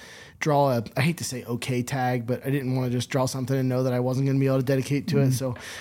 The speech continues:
Speaker 1: I shot for the moon, didn't draw any of my moon stuff. That was great. Uh, kinda got through the season, helped a bunch of people.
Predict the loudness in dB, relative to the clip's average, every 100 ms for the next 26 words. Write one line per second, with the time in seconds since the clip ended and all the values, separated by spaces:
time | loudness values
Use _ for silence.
0 | -4 -2 -2 0 2 4 6 4 2 2
1 | 2 2 2 2 2 4 4 2 -2 -6
2 | -4 0 0 0 0 2 2 -2 -10 -6
3 | -2 -2 -2 0 0 2 0 0 -2 0
4 | 2 2 2 0 0 0 0 0 -2